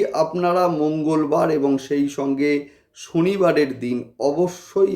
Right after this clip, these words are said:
আপনারা হনুমান চল্লিশা পাঠ করুন, সেই সঙ্গে কিন্তু দক্ষিণ পূর্ব দিক, বাড়ির দক্ষিণ পূর্ব দিককে পরিষ্কার রাখুন। সেখানে অবশ্যই আপনারা ফুল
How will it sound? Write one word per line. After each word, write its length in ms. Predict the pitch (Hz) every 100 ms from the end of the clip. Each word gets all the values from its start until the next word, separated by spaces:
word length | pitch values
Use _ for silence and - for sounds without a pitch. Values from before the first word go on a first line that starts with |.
| 147
আপনারা 380 | 127 120 110 104 - - _ _ _ _ -
হনুমান 380 | 143 147 147 135 131
চল্লিশা 500 | 135 135 131 - 123 -
পাঠ 160 | 160 160 -
করুন, 240 | 185 180 180 170
সেই 180 | 123 120 -
সঙ্গে 320 | 127 127 127 123
কিন্তু 320 | 131 131 131 202 202 - _ - 143
দক্ষিণ 400 | 196 196 - 269 220 180
পূর্ব 200 | 147 120 110
দিক, 120 | 117 - - 123
বাড়ির 300 | 120 101 - _ _ -
দক্ষিণ 480 | 147 190 196 220 196 175
পূর্ব 220 | 170 147 143 135
দিককে 360 | 131 - 170 170 - 147
পরিষ্কার 760 | 170 170 - _ 156 160 175 - - _ _ _ -
রাখুন। 600 | 110 117 - - 180 139 110 - _ _ _ _ _ _ _ _ _ _ _ _ _ _ _ _
সেখানে 440 | - 170 196 165 156 151 170 _ - 143
অবশ্যই 520 | 185 190 - 214 208 185
আপনারা 260 | 190 175 170 -
ফুল 220 | 170